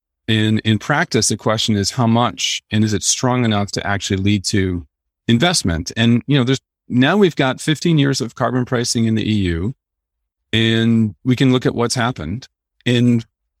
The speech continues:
you know, studies have looked at that. And one thing you see is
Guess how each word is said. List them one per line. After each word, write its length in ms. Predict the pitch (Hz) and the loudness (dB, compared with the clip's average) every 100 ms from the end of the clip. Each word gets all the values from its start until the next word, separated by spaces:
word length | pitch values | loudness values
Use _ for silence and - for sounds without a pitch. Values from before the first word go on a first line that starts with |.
| - | -2
you 80 | 135 | 0
know, 120 | 110 | 0
studies 360 | - 113 123 117 | 0 0 0 0
have 140 | 110 | 0
looked 240 | 117 160 | 0 0
at 120 | 139 107 | 0 0
that. 180 | 104 | 0
And 100 | 107 | 2
one 120 | 120 139 | 2 2
thing 160 | 131 | 2
you 100 | 113 | 2
see 320 | - 202 214 | 0 2 2
is 480 | 127 101 107 104 - | 2 0 -4 -4 -8